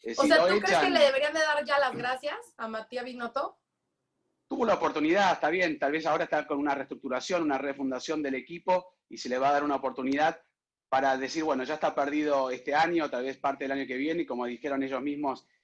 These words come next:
Speaker 1: ir hacia el dos mil veintidós y ver qué sucede. Pero para mí manejó muchísimas situaciones que le quedaron grandes en realidad. Le dieron una responsabilidad que tal vez él no estaba, este, preparado para tomar. Pero bueno, ya está, es Ferrari, hay que respetarlo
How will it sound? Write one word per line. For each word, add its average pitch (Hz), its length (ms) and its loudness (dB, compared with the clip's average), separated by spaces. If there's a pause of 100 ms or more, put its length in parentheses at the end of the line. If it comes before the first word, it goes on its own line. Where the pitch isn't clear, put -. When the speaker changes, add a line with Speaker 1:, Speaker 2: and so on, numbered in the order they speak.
(120)
Speaker 1:
ir 147 160 0
hacia 143 200 0
el 127 100 -2
dos 123 200 0
mil 139 160 0
veintidós 139 680 0
y 117 80 -8
ver 127 120 -2
qué 120 120 -8
sucede. 110 420 -6
Pero 117 340 -2 (360)
para 139 180 4
mí 180 140 0
manejó 170 340 0
muchísimas 151 460 -4
situaciones 131 680 -4
que - 80 -8
le 175 80 -4
quedaron 196 240 4
grandes 127 440 2
en 113 80 -8
realidad. 104 340 -8 (360)
Le 139 80 -2
dieron 190 180 2
una 180 80 2
responsabilidad 160 540 0
que 175 80 -6
tal 143 140 -2
vez 147 160 -4
él 139 80 -4
no 135 60 -2
estaba, 123 480 -2 (340)
este, 113 520 -6
preparado 120 580 -2
para 113 180 -2
tomar. 104 320 -6
Pero 170 140 0
bueno, 123 380 -2
ya 151 120 -2
está, 104 300 -2
es 139 140 -8
Ferrari, 175 460 0
hay 143 100 0
que 135 100 -8
respetarlo 156 720 -2